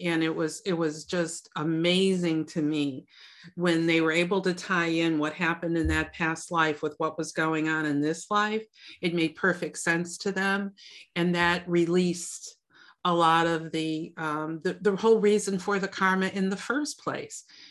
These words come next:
You know, once you, once you understood where it came from, you didn't need it anymore to remind you about it. And so many people were able to just release it. I had one woman who,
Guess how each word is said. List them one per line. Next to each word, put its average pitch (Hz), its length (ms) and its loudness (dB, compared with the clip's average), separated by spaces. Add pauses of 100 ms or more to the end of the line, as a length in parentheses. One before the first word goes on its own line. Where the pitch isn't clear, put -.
(100)
You 202 100 -2
know, 170 240 2
once 202 420 0
you, 185 140 -2
once 202 320 0
you 214 80 2
understood 190 580 0
where 175 240 2
it 170 140 -2
came 214 340 -2
from, 160 260 0
you 180 100 2
didn't 196 280 2
need 185 220 4
it 220 140 2
anymore 139 600 -10 (120)
to - 120 -4
remind 170 520 2
you 143 140 0
about - 380 -8
it. - 140 -14 (420)
And 180 160 0
so 165 420 2 (180)
many 214 280 2
people 170 460 -2
were 160 80 -2
able 160 320 -2
to 160 80 -4
just 156 300 -6
release 165 420 -4
it. 170 100 -8 (400)
I 202 120 0
had 214 340 -2
one 180 360 0
woman 156 300 -2
who, 156 440 -2